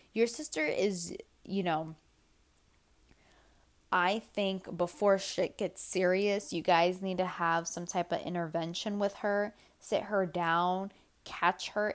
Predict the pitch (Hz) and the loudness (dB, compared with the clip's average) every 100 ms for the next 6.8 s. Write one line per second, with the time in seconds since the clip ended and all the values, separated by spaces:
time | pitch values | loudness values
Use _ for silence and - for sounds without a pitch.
0 | - 180 170 160 156 170 185 - 180 170 | -2 -2 -2 0 -2 0 -2 -4 -6 -6
1 | 170 - 180 180 175 170 175 - - - | -8 -6 -4 0 2 0 -4 -16 -14 2
2 | 233 233 220 214 208 196 190 190 180 180 | 2 2 -4 -4 0 0 0 0 -2 0
3 | 175 - - 180 170 175 180 170 165 160 | -2 -2 -2 2 2 2 -2 -4 -4 -4
4 | 160 - 165 - _ - - - - - | -4 -6 -8 -10 _ -20 -16 -16 -18 -20
5 | _ _ _ _ 233 208 240 - - 196 | _ _ _ _ 4 4 2 -2 -2 2
6 | 190 226 - 180 160 95 - | 2 2 -4 -8 -6 -6 -8